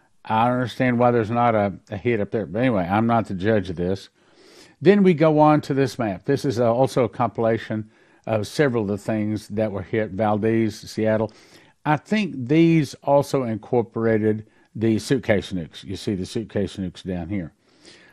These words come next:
So there's two different strikes on America. One is suitcase nukes,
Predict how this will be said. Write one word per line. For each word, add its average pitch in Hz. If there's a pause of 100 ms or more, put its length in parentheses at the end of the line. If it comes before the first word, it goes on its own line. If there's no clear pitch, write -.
So 120
there's 107
two 214
different 131
strikes 123
on 110
America. 107 (320)
One 151
is 156
suitcase 143
nukes, 139